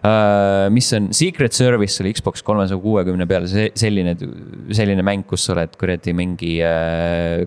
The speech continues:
kaitsed usa presidenti ja tutorial on see, et sa r-, roomad laualt läbi.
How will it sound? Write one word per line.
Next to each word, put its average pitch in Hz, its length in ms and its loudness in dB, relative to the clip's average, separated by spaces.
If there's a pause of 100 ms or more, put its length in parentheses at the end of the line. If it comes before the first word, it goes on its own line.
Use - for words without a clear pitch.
kaitsed - 540 -4
usa 120 240 2
presidenti 92 760 -2 (320)
ja 98 120 2
tutorial 107 540 2
on 87 100 0
see, 98 160 0
et 87 100 -4
sa 82 360 0 (160)
r-, 113 400 2
roomad 107 600 4
laualt 98 440 0
läbi. 92 300 -4